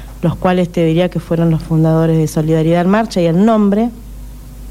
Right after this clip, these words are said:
eh, emotivo, y la verdad que me toca en lo profundo, porque hoy por hoy la pandemia se llevó a esa mamá,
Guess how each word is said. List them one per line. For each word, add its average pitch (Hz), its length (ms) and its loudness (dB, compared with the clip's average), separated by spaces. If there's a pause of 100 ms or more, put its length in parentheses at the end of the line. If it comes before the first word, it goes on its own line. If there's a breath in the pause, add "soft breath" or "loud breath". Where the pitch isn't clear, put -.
(800 loud breath)
eh, 170 380 4
emotivo, 208 600 4
y 165 460 2
la 151 180 0
verdad 156 300 2
que 165 380 0
me 156 180 2
toca 170 240 -2
en 170 80 2
lo 165 80 4
profundo, 190 480 2
porque 175 240 0
hoy 175 100 2
por 175 220 2
hoy 190 260 2
la 170 160 0
pandemia 175 460 2
se 165 140 -6
llevó 165 260 0
a 180 60 2
esa 165 180 -2
mamá, 156 400 2